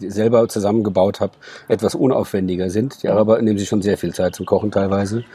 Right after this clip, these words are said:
Speaker 1: Und sonst sind die Italiener, sind schon
Speaker 2: Weit im, weit vorne.
Speaker 1: ganz, ganz weit vorne, weil es ist so schön einfach und so lecker.
Speaker 2: Und schnell.
Speaker 1: Ja.
Speaker 2: Thema Selbstvertrauen, auch das kommt mir immer wieder unter. Und gerade speziell bei Musikern und Künstlern ist das ja so ein ganz spezielles.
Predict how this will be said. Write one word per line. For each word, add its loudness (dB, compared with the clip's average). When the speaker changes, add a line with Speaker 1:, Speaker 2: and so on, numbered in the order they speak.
Speaker 1:
Und 0
sonst 0
sind -2
die 0
Italiener, 0
sind -10
schon -2
Speaker 2:
Weit 0
im, -4
weit -10
vorne. 0
Speaker 1:
ganz, 0
ganz 2
weit 0
vorne, 0
weil 0
es -6
ist -10
so -2
schön -4
einfach -4
und -8
so -8
lecker. -6
Speaker 2:
Und -6
schnell. -8
Speaker 1:
Ja. 0
Speaker 2:
Thema 2
Selbstvertrauen, -2
auch 0
das 0
kommt -6
mir -4
immer -2
wieder -4
unter. -2
Und -6
gerade 4
speziell -4
bei 2
Musikern 0
und -4
Künstlern -2
ist -8
das -6
ja -4
so -4
ein -2
ganz -4
spezielles. -6